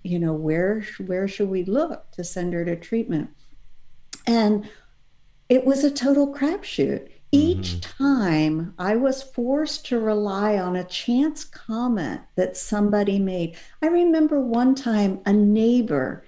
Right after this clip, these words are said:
Speaker 1: had said to me at a picnic six months earlier,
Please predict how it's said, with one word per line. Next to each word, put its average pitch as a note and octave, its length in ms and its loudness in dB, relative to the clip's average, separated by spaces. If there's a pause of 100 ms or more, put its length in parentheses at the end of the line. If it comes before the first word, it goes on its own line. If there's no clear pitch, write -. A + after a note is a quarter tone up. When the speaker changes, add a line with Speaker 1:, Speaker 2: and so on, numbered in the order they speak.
(160)
Speaker 1:
had G3 240 2
said G#3 380 2
to F#3+ 120 -2
me F3+ 220 0
at E3+ 100 0
a E3+ 60 -2
picnic - 720 -8
six - 420 -10
months F#3 320 -8
earlier, E3+ 480 -6